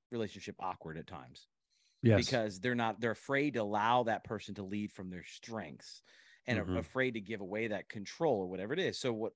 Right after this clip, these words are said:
Speaker 1: what I hear you saying actually is when we live in that sweet spot, when we live, when, you know, confident in who God has created us to be and being able to do that, that's what drives us to live our lives a certain way. And it actually comes around full circle. As long as we're living in that driven way,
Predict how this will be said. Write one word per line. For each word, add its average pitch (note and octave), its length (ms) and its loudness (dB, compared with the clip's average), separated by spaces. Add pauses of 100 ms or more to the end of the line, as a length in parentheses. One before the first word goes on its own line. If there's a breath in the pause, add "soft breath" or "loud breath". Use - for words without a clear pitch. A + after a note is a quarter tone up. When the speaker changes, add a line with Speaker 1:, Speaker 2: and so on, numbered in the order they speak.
Speaker 1:
what A#2+ 160 -2
I G#2 100 2
hear C#3+ 220 4
you C3 320 -2
saying F#2+ 380 -6
actually G#2+ 400 -2
is F#2+ 120 -4
when G2 140 -6
we G#2 80 -2
live B2+ 220 0
in B2+ 80 -2
that G#2 160 -6
sweet A#2+ 320 -2
spot, - 320 -8 (540 loud breath)
when A2+ 100 -2
we G#2+ 100 0
live, B2+ 320 2
when, G#2 220 -2
you G2+ 100 2
know, F#2 80 -2
confident B2 480 -2
in F2+ 60 -14
who G#2+ 60 -6
God G2+ 220 -2
has F#2 80 -8
created F#2+ 320 -8
us F#2 100 -10
to - 60 -20
be F#2+ 300 -8
and F2+ 100 -12
being G#2+ 220 -6
able F#2 160 -4
to E2 60 -10
do G#2+ 160 -4
that, F#2 240 -4
that's B2+ 260 2
what A#2+ 160 -4
drives G2+ 580 -4
us F#2 260 -4
to G#2+ 120 -6
live G2 220 -2
our F2 120 -2
lives F#2 300 -2
a F2 60 -12
certain E2+ 280 -10
way. F#2 320 0 (360 soft breath)
And B2+ 100 -2
it C3+ 40 4
actually D#3 260 0
comes A#2+ 180 -4
around G#2+ 200 -4
full A2 180 -8
circle. C#3 360 -4
As F#2+ 120 -6
long B2+ 200 0
as B2+ 120 -6
we're A#2 100 -4
living A#2 380 -2
in G2+ 80 -6
that F#2+ 180 -6
driven G2 400 -6
way, G2 380 -2